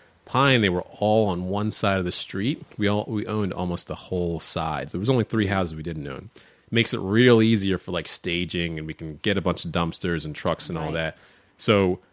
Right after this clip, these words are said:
Speaker 1: uh, it was a good, like, ease into. So we started just in, I don't know, I think, uh, like, four, four or five at a time.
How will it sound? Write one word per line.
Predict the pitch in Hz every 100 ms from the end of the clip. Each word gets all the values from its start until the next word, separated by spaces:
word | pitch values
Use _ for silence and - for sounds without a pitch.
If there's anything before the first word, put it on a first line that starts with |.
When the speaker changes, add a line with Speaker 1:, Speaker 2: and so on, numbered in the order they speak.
| _ _ _ -
Speaker 1:
uh, | 104
it | 95 98
was | 92
a |
good, | 87 110 107
like, | 92 90 -
ease | 110 95 92 82
into. | 87 82 78 73 82 78 82 - _ -
So | 104
we | 92
started | 95 113 101 95 90
just | 123 -
in, | 104 98 -
I | 120
don't | 95 -
know, | 123 -
I | 104
think, | - 120 104
uh, | 92
like, | 92
four, | - 104 98 98 95 -
four | - - - 117 113 104 101
or |
five | 92 90 85 82 - -
at | 85
a | 82
time. | - - -